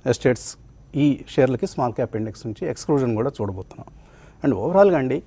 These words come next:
global ఇండిసెస్‌లో Indian కంపెనీస్‌కి weightage పెరుగుతోంది. Overall-గా మనం, for instance, ఎంఎస్, ఎంఎస్ఏ ఎమర్జింగ్ Market Index weightage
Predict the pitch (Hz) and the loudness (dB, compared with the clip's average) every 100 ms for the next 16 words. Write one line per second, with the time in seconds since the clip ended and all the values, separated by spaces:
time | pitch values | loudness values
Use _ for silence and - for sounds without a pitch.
0 | - - - - 120 170 190 160 143 - | -12 -20 -20 -4 2 6 6 6 4 0
1 | 127 - 151 185 135 147 170 160 131 123 | -4 0 0 0 2 2 2 0 -4 -4
2 | 131 123 - 202 180 117 151 170 165 - | -4 -4 -4 -6 -2 2 4 6 4 2
3 | 127 120 131 123 131 190 127 151 175 175 | -2 -2 -2 0 0 0 0 4 6 6
4 | 175 180 - - - - - - - 143 | 6 2 0 -20 -20 -20 -20 -20 -12 -4
5 | 135 120 135 139 139 180 160 147 156 - | -2 0 2 2 4 2 4 4 4 2
6 | - 127 156 - 165 143 143 151 151 139 | -4 0 0 2 4 4 2 2 2 0
7 | 139 131 131 - 117 113 120 | -2 -2 -2 -2 -2 0 -2